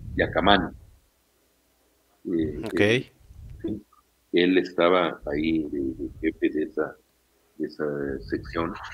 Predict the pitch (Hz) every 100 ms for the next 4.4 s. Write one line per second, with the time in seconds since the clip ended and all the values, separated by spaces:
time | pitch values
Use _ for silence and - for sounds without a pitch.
0 | - _ _ 95 95 98 - 85 82 80
1 | 87 87 - - _ _ - - 90 87
2 | 90 - 98 95 - 85 85 90 - -
3 | _ _ _ _ - - - - 87 87
4 | 80 - 76 65